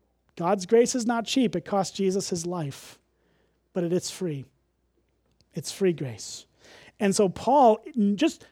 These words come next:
knowing the Corinthian situation, understanding where they were culturally, he's going, "I, I can't charge them money. I can't ask them to tithe and pay my, pay me a, a s-, a stipend to live.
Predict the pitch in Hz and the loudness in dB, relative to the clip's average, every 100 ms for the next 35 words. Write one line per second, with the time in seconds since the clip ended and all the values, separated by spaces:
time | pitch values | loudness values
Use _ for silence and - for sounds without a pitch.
0 | _ 180 196 220 254 311 320 302 233 - | _ 0 2 4 4 4 4 4 2 0
1 | 214 190 220 262 - 285 247 - 247 - | 2 4 4 4 2 2 2 0 -4 -2
2 | 208 185 214 226 - 175 156 185 202 - | -2 2 4 4 2 -2 0 -2 -4 -10
3 | - 247 285 302 - 285 262 247 233 208 | -4 0 2 0 0 0 2 2 2 4
4 | 214 202 185 233 247 233 214 - - 240 | 4 4 4 4 6 4 4 0 2 4
5 | 233 214 185 170 170 170 - - 247 262 | 4 4 4 6 4 2 -4 2 4 4
6 | 220 208 185 170 _ _ - 185 226 _ | 4 4 2 0 _ _ -4 -2 -2 _
7 | - 190 - - 247 233 - - 247 226 | -4 -4 -2 -2 -2 -2 -6 -4 0 0
8 | 220 220 202 196 202 233 214 190 254 233 | 0 -2 0 2 2 4 4 2 0 -2
9 | - 196 233 - 220 202 196 - - 190 | -4 -2 -2 2 2 2 0 -2 -4 0
10 | 214 220 208 - - - 202 - 208 214 | 4 4 2 -14 -10 -2 -2 0 2 4
11 | 196 185 - - - 220 220 208 196 196 | 4 0 -2 -16 0 2 4 4 2 2
12 | 190 - - - 196 - - 202 220 220 | 0 -2 -4 -4 -4 -2 2 4 6 4
13 | 214 190 185 208 226 220 | 2 2 0 4 4 4